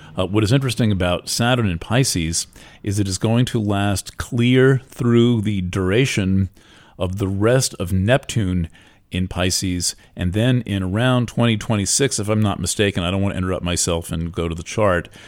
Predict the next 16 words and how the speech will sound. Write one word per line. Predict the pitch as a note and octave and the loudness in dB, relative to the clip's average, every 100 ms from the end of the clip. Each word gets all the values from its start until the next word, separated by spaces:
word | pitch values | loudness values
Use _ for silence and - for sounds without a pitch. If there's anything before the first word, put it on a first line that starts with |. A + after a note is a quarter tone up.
| - - | -20 -2
there's, | G2+ F2+ A2 - - | 0 0 -6 -12 -8
uh, | F2 | -4
both | E2+ F#2 A#2 C3 A2 - - _ _ _ | -4 2 6 6 4 0 -12 _ _ _
Saturn | - - A#2 A#2 A2+ A2 - | -2 2 2 2 2 0 -2
and | F#2+ | 0
Neptune | G2+ G#2+ - G2+ | 2 0 0 -2
are | F#2+ | -2
going | F#2 F#2 | -4 -4
to | - | -4
enter | G2 F2+ F#2 - | -6 -4 -6 -4
Aries | G2+ A2 F#2+ F2+ - _ | 0 2 2 0 -4 _
at | G2 G2+ | 0 0
the | F2 | 0
same | - G2+ F#2 | -2 0 0
time | - F#2 F2+ F2+ - | -2 -2 -2 -2 -4
in | F#2 | -4